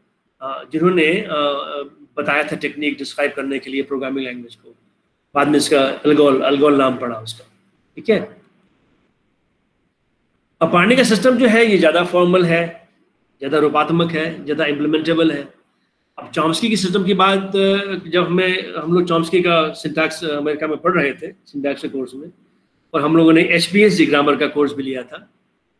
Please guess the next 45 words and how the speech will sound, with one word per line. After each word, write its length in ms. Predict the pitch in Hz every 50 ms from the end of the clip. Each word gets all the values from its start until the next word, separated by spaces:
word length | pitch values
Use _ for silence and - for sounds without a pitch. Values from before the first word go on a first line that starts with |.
| _ _ _ _ _ _ _ _ _ -
हेड 140 | 190 185 156
driven 240 | 165 165 165 170
फ्रेज 200 | 165 170 175 170
स्ट्रक्चर 300 | 165 160 147 - - 139
grammar, 320 | 123 123 123 120 120 123 127
जो 440 | 127 160 170 175 180 185 175 180 180
Chomsky 420 | - - 151 - - - - 196
की 100 | 175 190
परंपरा 400 | 170 175 165 165 165 175 175 180
का 120 | 175 170
ही 120 | 156 165 175
माना 220 | 170 160 165 170
जाता 280 | 165 160 156 - - 190
है, 100 | 180 170
ज़्यादा 360 | 143 165 170 170 196 196 202
implementable 840 | 226 220 208 180 214 226 214 208 196 185 190 180 165 147 139 127 127
है, 60 | 127
ज़्यादा 240 | 131 160 165 165 165
रूपात्मक, 440 | 165 160 - 151 139 - - 147 143
ज़्यादा 180 | 147 147 147
formal 400 | 147 147 147 143 135 131 123 117 113
है। 80 | _ _ _ _ _ _ _ _ _ _ _ _ _ _ _ -
यानी 140 | 175 190 180
Chomsky 440 | 185 - 165 165 170 170 - - 226
की 100 | 247 220
व्याकरण 400 | 190 180 180 180 180 196 202 196
को 140 | 202 208
सीधे 280 | 190 190 185 175 175 190
आप 100 | 208 202
इम्प्लीमेंट 340 | 196 175 165 180 202 202 208
नहीं 100 | 214 175
कर 100 | 180 147
सकते, 380 | - - 127 - _ - - _ _ _ _ _ _ _ _ _ _ _ _ _
कभी 120 | 196 196 190
समस्या 380 | 165 165 160 139 - 151 139
आएगी 160 | 131 127 123
उसमें। 180 | 127 120 139 151
ये 60 | 175
उसका 160 | 175 165 175
weak 280 | 180 165 185 220 190 -
पॉइंट 240 | 175 151 139 123 135
है 60 | 127
Chomsky 320 | - 131 127 - _ 156
grammar 220 | 139 135 127 123 120
का। 240 | 117 113 113 _